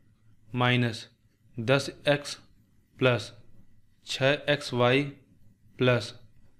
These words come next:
नाइन वाई स्क्वायर माइनस फ़िफ़्टीन वाई प्लस एट एक्स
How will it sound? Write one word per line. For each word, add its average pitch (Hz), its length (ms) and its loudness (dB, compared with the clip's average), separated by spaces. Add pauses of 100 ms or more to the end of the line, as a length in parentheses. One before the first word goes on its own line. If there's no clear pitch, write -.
(200)
नाइन 123 340 0
वाई 127 260 2
स्क्वायर 123 440 -2 (680)
माइनस 123 440 0
फ़िफ़्टीन 135 540 -2
वाई 113 360 -2 (760)
प्लस 123 400 0 (1120)
एट 143 220 0
एक्स 147 300 -4